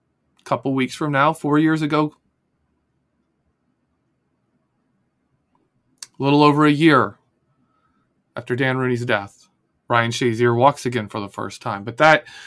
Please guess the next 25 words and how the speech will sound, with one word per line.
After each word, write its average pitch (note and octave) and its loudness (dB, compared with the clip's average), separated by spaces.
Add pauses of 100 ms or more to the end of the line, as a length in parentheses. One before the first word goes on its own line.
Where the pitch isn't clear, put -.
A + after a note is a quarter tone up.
(120)
we, E3 4
we F#3 4
can E3 2
look E3+ 0
at - 0
that C3 0
two D3 -2
thousand B2 -2
seventeen A#2 -6
season A#2 -6
and G#2 -8
see C#3 -6
how G#2+ -4 (920)
unraveled A#2+ 2
it - -10
became. A2 -12 (2000)
The C3 0
impact B2+ 0
that A#2 -4
had A2+ -4
for - -12
the A#2 -6
next B2 -4
year, - -10
even. - -18